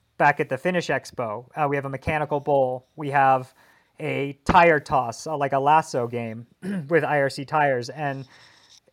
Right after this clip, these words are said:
however many seconds you stay on the bull, that's your bonus second. So if you come out to my race, Dave, and you and your buddy come out and you cross the line together, you can ride the bull to see actually who sits higher in the results sheet. You can knock time off.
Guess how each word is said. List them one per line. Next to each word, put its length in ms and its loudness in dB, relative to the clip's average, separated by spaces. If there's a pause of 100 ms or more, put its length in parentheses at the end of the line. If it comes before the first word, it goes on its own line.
(520)
however 280 4
many 160 -2
seconds 360 -4
you 60 -6
stay 160 -2
on 80 -2
the 80 -4
bull, 200 0
that's 220 2
your 100 -2
bonus 300 -4
second. 380 -10
So 240 0
if 160 -2
you 200 -4
come 200 0
out 160 2
to 80 -6
my 140 0
race, 360 0
Dave, 300 -6
and 260 -10
you 180 -4
and 80 -4
your 120 0
buddy 240 0
come 200 -8
out 260 0 (360)
and 160 -2
you 100 0
cross 240 6
the 100 -2
line 240 2
together, 520 -2 (1080)
you 240 -4
can 200 -2
ride 220 6
the 80 0
bull 280 4
to 100 -8
see 160 -6
actually 280 -2
who 120 -4
sits 240 -8
higher 180 2
in 80 -4
the 80 -6
results 360 -6
sheet. 280 -18 (580)
You 120 -8
can 160 -2
knock 220 2
time 260 -2
off. 240 0